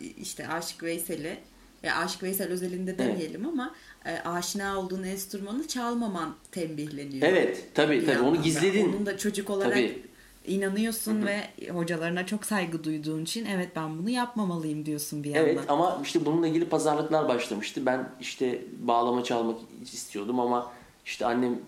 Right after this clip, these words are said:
Speaker 2: "Ödevini yaptıktan sonra on beş dakika çalabilirsin." diyordu. Duvarda sızdırıyordu bağlama. Ona bakıyordum on beş dakika falan. Neyse ya, bunlar, bu mücadele bir süre devam etti. Bu, e, oradan kopmak istememe.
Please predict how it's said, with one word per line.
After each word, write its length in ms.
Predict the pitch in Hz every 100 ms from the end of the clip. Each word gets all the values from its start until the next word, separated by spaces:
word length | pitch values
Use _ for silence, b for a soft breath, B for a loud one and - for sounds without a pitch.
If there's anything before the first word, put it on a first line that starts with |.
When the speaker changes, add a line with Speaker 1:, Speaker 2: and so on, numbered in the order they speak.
| -
Speaker 2:
"Ödevini 360 | 120 123 123 127
yaptıktan 440 | 123 123 - 131
sonra 180 | 123 127
on 140 | 127
beş 140 | 131 131
dakika 200 | 120 123
çalabilirsin." 600 | 120 117 117 117 117 98
diyordu. 180 | 101 113
Duvarda 340 | 117 113 110
sızdırıyordu 480 | 107 113 110 98 95
bağlama. 220 | 95 -
Ona 220 | 113 110
bakıyordum 400 | 107 107 110 107
on 140 | 107 110
beş 180 | 113 -
dakika 220 | 104 113
falan. 300 | 110 113 - B B -
Neyse 240 | 196 214 135
ya, 180 | 127
bunlar, 440 | 139 170 185 160 151
bu 100 | 165
mücadele 540 | 165 175 170 170 175
bir 40 | 175
süre 240 | - 170
devam 260 | 156 151 147
etti. 260 | 139 120
Bu, 280 | 123 139 - -
e, 220 | 85 57 - - -
oradan 500 | 127 139 147 147 -
kopmak 360 | 139 143 143
istememe. 560 | 135 - 147 123 98